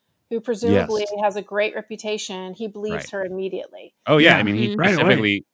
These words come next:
Speaker 2: he specifically calls his boss out as, like, the best, uh, the best attorney in the state, or, or the best
Speaker 1: Mm-hmm.
Speaker 2: defense attorney in the state, and he still takes her side, which is great.
Speaker 1: Yeah.
Speaker 2: Yeah,
Speaker 4: Yeah.
Speaker 2: I'm,
Speaker 1: So,
Speaker 2: I'm definitely
Speaker 1: in that way
Speaker 2: nitpicking here.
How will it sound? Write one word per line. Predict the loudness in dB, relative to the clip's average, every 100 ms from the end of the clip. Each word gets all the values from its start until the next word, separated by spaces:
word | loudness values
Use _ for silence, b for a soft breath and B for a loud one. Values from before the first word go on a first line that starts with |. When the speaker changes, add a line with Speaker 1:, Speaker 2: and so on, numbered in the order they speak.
| _
Speaker 2:
he | -6
specifically | -4 -4 -2 -2 -2
calls | 0 -2 -2
his | -2
boss | -2 -2
out | -4 -4
as, | -4
like, | -8 -6
the | -6
best, | -2 -4 -4 -16 -20 _
uh, | -10 -8 -8 -10 -12 _ _
the | -10 -8
best | -6 -6 -6
attorney | -12 -6 -6 -6
in | -8
the | -12
state, | -8 -8 -8
or, | -14 -10
or | -6
the | -2
best | -2
Speaker 1:
Mm-hmm. | -2
Speaker 2:
defense | -6 -8
attorney | -10 -10
in | -10
the |
state, | -12 -12 -12
and | -14
he | -16
still | -12 -6 -6 -8 -14 -16
takes | -16 -16
her |
side, | -14 -12 -12 -16
which | -16
is | -12
great. | -12 -10
Speaker 1:
Yeah. | -8 -4 -4 -6 B B B _
Speaker 2:
Yeah, | 4 6
Speaker 4:
Yeah. |
Speaker 2:
I'm, | 4
Speaker 1:
So, | 4 2 2
Speaker 2:
I'm | 4
definitely | 4 6 4
Speaker 1:
in | 6
that | 6 4
way | 0
Speaker 2:
nitpicking | -4
here. | -2 -4 -6